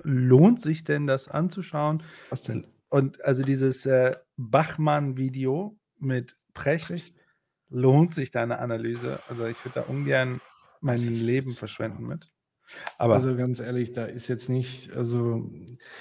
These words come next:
Speaker 2: ich hab nur mal kurz reingeskippt und selbst das war mir dann zu,
Speaker 1: Ah,
Speaker 2: schon
Speaker 1: okay,
Speaker 2: zu
Speaker 1: du hast schon
Speaker 2: langweilig.
Speaker 1: reingeskippt.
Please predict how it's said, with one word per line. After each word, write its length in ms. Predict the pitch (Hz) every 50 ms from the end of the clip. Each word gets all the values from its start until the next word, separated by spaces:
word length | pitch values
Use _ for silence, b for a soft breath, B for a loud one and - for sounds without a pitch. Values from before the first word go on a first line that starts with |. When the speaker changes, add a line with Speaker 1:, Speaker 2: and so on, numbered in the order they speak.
| B B B
Speaker 2:
ich 140 | 139 120 147
hab 100 | 156 160
nur 120 | 180 175
mal 160 | 165 160 147 -
kurz 280 | - 175 156 - -
reingeskippt 600 | 139 139 151 165 165 156 147 - - 147 139 -
und 120 | 139 135 127
selbst 260 | 135 131 123 - -
das 160 | 135 - -
war 80 | 127 117
mir 140 | 120 117
dann 180 | 104 117 113 117
zu, 180 | 113 - - -
Speaker 1:
Ah, 80 | 165 156
Speaker 2:
schon 80 | 135 123
Speaker 1:
okay, 100 | 117 131
Speaker 2:
zu 60 | 123
Speaker 1:
du 60 | 127
hast 100 | 147 -
schon 100 | 123 135
Speaker 2:
langweilig. 260 | 120 123 135 123 104 113
Speaker 1:
reingeskippt. 300 | 135 123 104 - -